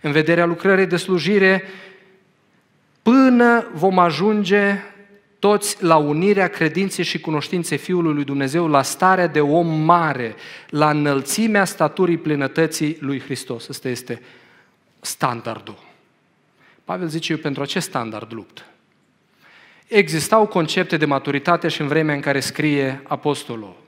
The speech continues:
Poate că pentru, nu știu, filozofi, maturitatea însemna să ai deplinătatea cunoștințelor, să cunoști scrierile clasicilor, să știi ce a zis cutare și cutare, sau să ai un anumit mod de viață.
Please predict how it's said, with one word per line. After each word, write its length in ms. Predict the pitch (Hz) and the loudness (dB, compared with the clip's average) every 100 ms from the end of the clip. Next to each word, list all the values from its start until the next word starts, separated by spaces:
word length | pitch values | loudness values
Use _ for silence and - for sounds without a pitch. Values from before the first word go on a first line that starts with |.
| _ _ - _ _ - - - _ | _ _ -20 _ _ -20 -20 -20 _
Poate 260 | 165 156 | -2 -2
că 320 | 156 165 151 156 | 0 0 0 -2
pentru, 600 | 165 151 151 143 135 127 131 | -4 -4 -2 -2 -2 -4 -4
nu 100 | 156 | -4
știu, 220 | - 123 | -4 -12
filozofi, 680 | - 175 151 131 180 - - - | -2 2 2 2 0 -2 -10 0
maturitatea 760 | 151 151 147 135 180 190 170 | 0 2 -2 -2 0 0 0
însemna 680 | 147 131 127 147 165 156 147 | -2 -4 -4 0 0 0 -4
să 180 | - - | -8 -2
ai 500 | 170 185 170 156 147 - - _ _ _ | 0 2 0 0 -4 -12 -20 _ _ _
deplinătatea 840 | 139 147 151 147 139 180 180 170 160 | -4 -4 0 0 0 2 2 2 -4
cunoștințelor, 1000 | - 147 127 - 185 170 160 151 151 147 - - - - - | -4 -6 -6 -4 -2 -2 -2 0 0 -2 -8 -18 -20 -20 -10
să 220 | - 175 | -6 -4
cunoști 420 | 170 175 190 - | 0 2 0 -2
scrierile 500 | - 185 190 151 139 | -4 2 2 2 0
clasicilor, 800 | - 165 175 - 151 165 160 151 | 2 4 4 0 -6 -2 0 0
să 120 | - | -4
știi 160 | 147 190 | -6 -6
ce 140 | - | -2
a 40 | 175 | -2
zis 180 | 170 165 | -2 -4
cutare 480 | 160 170 180 165 | -2 2 4 2
și 140 | 151 - | -4 -8
cutare, 540 | 143 165 165 160 160 160 - | -4 0 2 2 -2 -6 -16
sau 160 | - 156 | -6 -4
să 120 | - | -2
ai 80 | 185 | -2
un 100 | 170 | 0
anumit 280 | 165 175 165 | 0 -2 0
mod 220 | 160 151 | 0 0
de 80 | 147 | 0
viață. 420 | 139 123 117 | 0 -2 -6